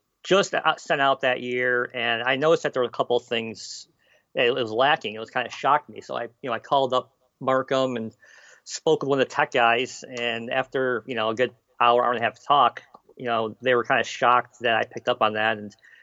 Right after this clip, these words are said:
I got offered, um, you know, a, a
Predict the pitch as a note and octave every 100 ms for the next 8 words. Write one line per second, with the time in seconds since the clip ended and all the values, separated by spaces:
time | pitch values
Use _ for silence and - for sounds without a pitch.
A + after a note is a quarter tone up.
0 | _ - A2+ A2+ A#2 - A#2+ A2+ G#2+ G#2+
1 | G#2+ G#2 G#2 _ _ _ _ - _ -
2 | A#2+ A2 G#2+ A2